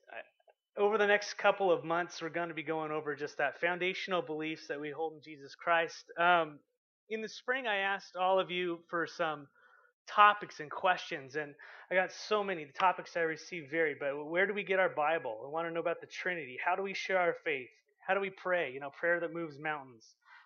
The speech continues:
Forgiveness, the role of suffering in our lives, overcoming sin. People are stuck in some things in their lives. Spiritual gifts, getting along with one another, you know, peacemaking,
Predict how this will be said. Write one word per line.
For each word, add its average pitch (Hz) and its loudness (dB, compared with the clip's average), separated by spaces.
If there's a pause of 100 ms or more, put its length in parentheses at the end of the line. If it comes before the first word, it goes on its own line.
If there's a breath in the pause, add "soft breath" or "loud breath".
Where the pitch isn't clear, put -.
(140)
Forgiveness, 185 0
the 156 -4
role 190 4
of - -4
suffering 180 -2
in 151 -4
our 147 -2
lives, 131 -6
overcoming 220 0
sin. 190 -4 (400 loud breath)
People 190 -4
are 180 4
stuck - -6
in 156 -10
some 139 -10
things 147 -8
in 143 -14
their 135 -12
lives. 131 -8
Spiritual 220 2
gifts, 170 -2 (320)
getting 233 4
along 240 8
with 214 -2
one 175 0
another, 123 -4
you 151 -12
know, 175 -4
peacemaking, 170 -6